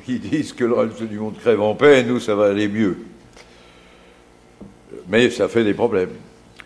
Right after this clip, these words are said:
De la première version, désertification de certaines zones nombreuses, ressort le risque,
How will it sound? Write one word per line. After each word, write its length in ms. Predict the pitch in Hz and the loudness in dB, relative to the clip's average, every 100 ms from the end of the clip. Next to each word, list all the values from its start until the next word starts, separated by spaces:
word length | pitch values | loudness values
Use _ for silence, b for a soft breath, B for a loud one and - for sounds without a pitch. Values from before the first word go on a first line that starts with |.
| B B B B B B _ - - | B B B B B B _ -20 -2
De 100 | 135 | 4
la 180 | 135 131 | 6 4
première 680 | - 151 147 147 139 113 98 - - - - | 4 2 6 6 8 6 2 -6 -20 -20 -20
version, 560 | 98 117 - - 127 113 - - - _ - _ _ _ _ _ | -10 -8 -6 -4 -4 -4 -16 -20 -20 _ -20 _ _ _ _ _
désertification 880 | 90 123 110 120 - 120 117 - 117 | -6 -4 -2 -4 -6 -6 -4 -2 -2
de 80 | 107 | -2
certaines 380 | 98 87 107 90 | -6 -4 -4 0
zones 240 | 104 98 | -2 0
nombreuses, 760 | 101 101 101 120 135 151 156 - B B B B - | 0 2 4 4 2 0 -4 -10 B B B B -18
ressort 760 | 90 98 117 113 - 131 123 110 | -10 -4 -4 -4 -2 4 6 6
le 160 | 98 101 | 2 0
risque, 680 | 135 151 - - - - | 0 -4 -8 -16 -20 -20